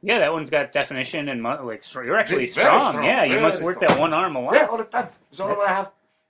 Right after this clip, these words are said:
Speaker 1: Yeah, it's amazing you can be a pian-, stop doing that with your other arm.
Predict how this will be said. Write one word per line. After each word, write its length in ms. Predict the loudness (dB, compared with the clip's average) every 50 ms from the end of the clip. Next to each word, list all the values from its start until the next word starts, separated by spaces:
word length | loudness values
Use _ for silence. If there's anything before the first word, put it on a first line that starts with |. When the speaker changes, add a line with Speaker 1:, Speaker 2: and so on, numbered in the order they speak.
| _ -2
Speaker 1:
Yeah, 200 | 0 0 2 0
it's 120 | 0 -2
amazing 320 | 0 0 0 0 0 -2
you 120 | -2 -2 -4
can 140 | -4 -4 0
be 100 | 0 0
a 60 | 0
pian-, 260 | 0 -6 -10 -10 -12 _ _ -20
stop 320 | -10 -2 2 2 2 2 0
doing 240 | -4 -2 -2 0
that 200 | 2 4 4 4
with 120 | 2 0 -2
your 100 | 0 0
other 220 | 0 2 2 2 2
arm. 140 | 2 0